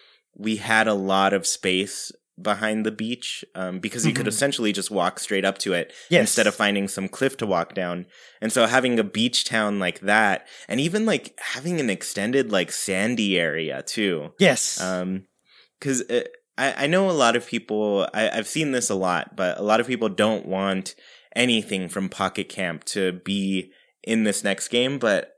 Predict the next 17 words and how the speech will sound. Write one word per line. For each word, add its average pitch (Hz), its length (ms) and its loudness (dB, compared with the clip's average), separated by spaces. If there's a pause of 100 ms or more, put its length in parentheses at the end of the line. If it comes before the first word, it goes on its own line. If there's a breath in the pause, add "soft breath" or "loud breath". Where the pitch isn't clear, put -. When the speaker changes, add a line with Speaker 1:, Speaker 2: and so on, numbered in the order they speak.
Speaker 1:
I 165 340 -2 (160)
do. 110 440 2
I 117 160 4
personally 190 600 2
really 123 480 2
like 104 580 2 (240 loud breath)
the 117 160 2
terraforming 95 1040 0
aspect - 840 -6
to 90 500 0
Pocket 156 240 4
Speaker 2:
Yes. - 140 -2
Speaker 1:
Camp, 87 240 -4
where 95 100 -2
you 104 100 -2
could - 240 -4
pick 117 380 0